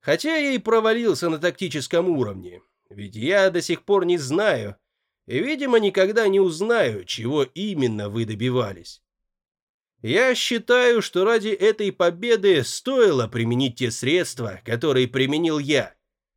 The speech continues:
что, однако ж, не доставило мне ни малейшего удовольствия. Но долг есть долг.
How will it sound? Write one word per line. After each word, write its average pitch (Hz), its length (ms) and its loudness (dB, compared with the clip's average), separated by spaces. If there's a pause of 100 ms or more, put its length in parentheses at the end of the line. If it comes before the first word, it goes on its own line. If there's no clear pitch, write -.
(540)
что, - 360 0
однако 240 440 4
ж, - 120 -4
не 190 140 0
доставило 190 680 2
мне 175 200 2
ни 170 120 0
малейшего 156 580 0
удовольствия. 113 840 -4 (420)
Но 113 280 0
долг 220 500 0
есть 156 400 -4
долг. 170 400 0